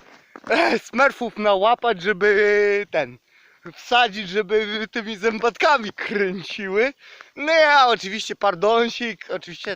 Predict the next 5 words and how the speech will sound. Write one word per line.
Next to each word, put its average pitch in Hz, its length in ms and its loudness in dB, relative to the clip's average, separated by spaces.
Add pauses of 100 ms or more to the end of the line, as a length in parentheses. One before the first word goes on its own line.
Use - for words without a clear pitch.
(120)
taki, 202 400 -8 (680)
taki 214 800 -2 (320)
<laughs> - 560 -20
niedzielny 196 580 -2
humorek. 220 640 0